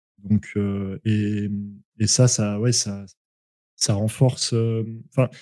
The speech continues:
en, en fait, tout, tout est fait dans le jeu pour renforcer, euh, pour moi, cette dimension lutte des classes. Quand il fait attention, il y a plein d'éléments qui sont disséminés, euh, dans le jeu, t'amènent, euh, qui peuvent t'amener vers cette, euh,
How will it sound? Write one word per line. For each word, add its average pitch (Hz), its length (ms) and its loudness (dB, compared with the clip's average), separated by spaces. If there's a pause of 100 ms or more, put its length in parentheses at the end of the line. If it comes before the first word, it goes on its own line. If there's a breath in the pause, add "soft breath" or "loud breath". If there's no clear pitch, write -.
(140 loud breath)
en, 131 120 -2
en 139 40 0
fait, 165 240 2
tout, 180 140 6
tout 160 260 0
est 143 60 6
fait 139 140 2
dans 120 140 2
le 117 60 2
jeu 135 200 6
pour 156 200 0
renforcer, 117 560 0
euh, 104 720 0
pour 110 140 -2
moi, 120 200 4
cette 104 260 0
dimension 117 500 0
lutte 113 160 2
des 110 140 0
classes. 123 260 0
Quand 113 200 -6
il - 40 -12
fait 151 140 4
attention, 143 420 2
il 151 40 6
y 120 40 4
a 107 60 0
plein 175 300 2
d'éléments 139 460 6
qui 156 80 -4
sont 110 180 -2
disséminés, 117 640 0
euh, 113 180 2
dans 107 160 0
le 107 60 -2
jeu, 143 280 6 (680 soft breath)
t'amènent, 127 460 6
euh, 113 380 2
qui - 140 -12
peuvent 143 260 2
t'amener 123 260 4
vers 120 160 2
cette, - 280 -6
euh, 107 220 -2